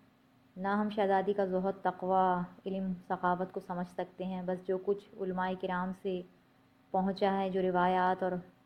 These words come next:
अहादीस, उन्हीं को बयान कर सकते हैं, वो भी थोड़ा बहुत। बस कोशिश है कि परवरदिगार इस कोशिश को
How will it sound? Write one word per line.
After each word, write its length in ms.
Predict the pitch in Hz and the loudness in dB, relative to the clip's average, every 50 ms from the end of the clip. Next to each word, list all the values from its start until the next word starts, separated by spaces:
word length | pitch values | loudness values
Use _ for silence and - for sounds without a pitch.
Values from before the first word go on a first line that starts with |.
| _ _ _ _ _ _ _ _ _ _ _ _ _ _ _ _ _ _ _ _ - | _ _ _ _ _ _ _ _ _ _ _ _ _ _ _ _ _ _ _ _ -8
अहादीस, 600 | 185 175 180 180 180 185 185 185 185 180 - - - _ _ _ _ _ _ _ _ _ _ _ _ _ _ _ _ _ _ - | -4 0 0 0 0 0 0 -2 -2 -4 -8 -12 -20 _ _ _ _ _ _ _ _ _ _ _ _ _ _ _ _ _ _ -6
उन्हीं 240 | 220 214 226 240 | -2 0 0 2
को 100 | 233 254 | 4 4
बयान 360 | 208 220 214 214 214 214 214 208 | 6 6 6 4 4 2 2 2
कर 140 | 214 214 208 | 2 2 2
सकते 320 | - 220 214 214 - 220 | 2 0 0 0 0 -2
हैं, 80 | 214 208 | 0 2
वो 100 | 202 196 | 2 2
भी 100 | 202 202 208 | 0 0 0
थोड़ा 220 | 208 202 202 196 190 | 2 2 4 4 4
बहुत। 360 | 190 196 190 190 190 190 - - - _ _ _ _ _ _ _ _ _ _ _ _ _ _ _ _ _ - | 2 2 2 0 -2 -2 -6 -14 -20 _ _ _ _ _ _ _ _ _ _ _ _ _ _ _ _ _ -14
बस 120 | 185 - - | -14 -12 -4
कोशिश 400 | - 190 185 185 185 214 202 208 | -2 0 0 0 0 -2 -2 -2
है 60 | 208 | -2
कि 80 | 196 202 | -2 -2
परवरदिगार 720 | 202 190 185 185 185 185 190 185 190 185 185 185 185 185 - - _ _ _ _ _ _ _ _ _ _ _ _ _ _ _ _ _ _ _ _ - | -2 0 0 0 0 0 0 0 2 2 2 2 0 -2 -8 -16 _ _ _ _ _ _ _ _ _ _ _ _ _ _ _ _ _ _ _ _ -16
इस 120 | 185 180 - | -16 -10 -4
कोशिश 360 | - 190 185 185 214 196 190 - | -2 -2 0 0 -2 -4 -4 -4
को 140 | - 190 | -4 -2